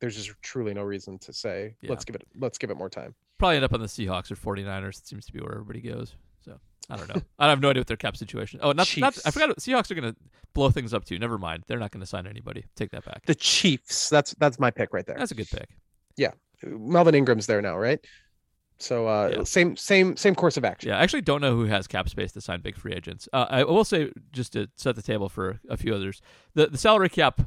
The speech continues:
Speaker 2: uh, was set this week at, uh, two hundred eight million. That's not a huge surprise. Um, e-, everybody, every team, every G M was preparing for about that number,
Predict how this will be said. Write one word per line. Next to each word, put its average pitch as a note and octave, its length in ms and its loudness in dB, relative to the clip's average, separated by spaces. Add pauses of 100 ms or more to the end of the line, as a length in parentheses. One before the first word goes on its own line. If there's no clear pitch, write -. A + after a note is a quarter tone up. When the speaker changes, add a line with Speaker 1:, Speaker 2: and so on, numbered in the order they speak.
(140)
Speaker 2:
uh, G#2+ 280 4
was A#2+ 160 2
set G#2+ 200 -2
this - 180 -8
week G2 380 -8
at, G#2+ 380 -2
uh, G2 280 -4
two B2+ 120 -4
hundred G#2+ 180 -2
eight E2 80 -4
million. G2+ 420 -4
That's A#2+ 180 -4
not B2+ 360 4
a A#2+ 40 2
huge A2 200 -2
surprise. G2 640 -2 (360)
Um, F#2+ 480 -6
e-, B2+ 160 0
everybody, C3+ 420 2 (500)
every C3 180 4
team, B2 480 -4
every A2 220 0
G A2+ 200 -2
M G#2 140 -4
was G#2+ 160 -4
preparing G#2 640 0
for A2+ 340 -2
about F#2+ 460 -2
that G#2+ 220 -6
number, A2 520 -4